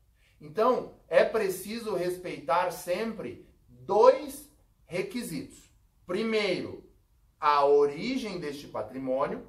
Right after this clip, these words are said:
ele precisa ser oneroso, mediante paga, ou eventual, imagine aí,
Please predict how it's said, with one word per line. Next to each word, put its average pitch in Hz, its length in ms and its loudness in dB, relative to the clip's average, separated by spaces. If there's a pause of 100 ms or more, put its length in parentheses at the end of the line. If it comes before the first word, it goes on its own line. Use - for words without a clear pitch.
ele 123 160 -10
precisa 139 400 -10
ser 135 260 -6
oneroso, 170 1300 2 (680)
mediante 107 300 -12
paga, 120 640 -4 (300)
ou 185 380 2
eventual, 147 840 2
imagine 131 340 -10
aí, 135 400 -12